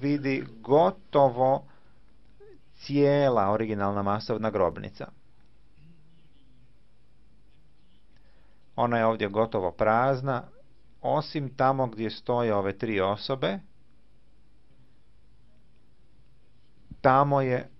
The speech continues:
nešto više od sto leševa koji su ostali u grobnici, ali samo tu u ovom malom dijelu grobnice su ostali leševi. Pitanje dvjesto četrdeset šest.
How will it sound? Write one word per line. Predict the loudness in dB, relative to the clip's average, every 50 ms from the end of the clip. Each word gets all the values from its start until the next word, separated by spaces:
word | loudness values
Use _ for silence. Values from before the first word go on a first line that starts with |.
| -20 -20 -20 -20 -20 -20 -20 -20 -20 -20 -20 -20 -20 -20 -20 -20 -20 -20 -20 -20 -20 -20 -20 -16 -12
nešto | -10 -8 -6 -4 -2 0 0 -2 -4 -6 -10 -6 -2 -2 0
više | 0 0 -2 -2 -2 -2 0
od | 0 -2 -2 -6 -10
sto | -12 -16 -4 0 2 2 4
leševa | 4 4 4 2 2 0 0 2 2 0
koji | 0 -4 -6 -6 -6 -6
su | -8 -10 -12 -14 -10 0
ostali | 4 4 4 4 0 -4 -4 -2 -2 -2 -2 -6 -8 -8 -6
u | -4 -4 0
grobnici, | 2 4 4 4 4 2 -4 -10 -8 -8 -8
ali | -8 -8 -6
samo | -4 -4 -4 -2 -4 -4
tu | -2 -2 0
u | 0 2 0
ovom | 2 2 0 2
malom | 2 4 4 4 4 2 2 2
dijelu | 0 0 0 0
grobnice | 2 4 2 2 2 0 -4 -6 -8 -8
su | -6 -6 -6 -6
ostali | -4 -6 -6 -6 -6 -8
leševi. | -8 -10 -10 -12 -12 -12 -12 -14 -16 -18 -20 -20 -20 -20 -20 -20 -20 -20 -20 -20 -20 -20 -20 -20 -18 -8
Pitanje | -8 -6 -6 -4 -6 -6 -6 -8 -6
dvjesto | -4 -2 -2 -2 -2 -4 -8
četrdeset | -6 -6 -6 -6 -6 -2 -2 -2 -2 -2 -6 -10 -10 -10
šest. | -8 -4 -4 -4 -4 -6 -8 -12 -18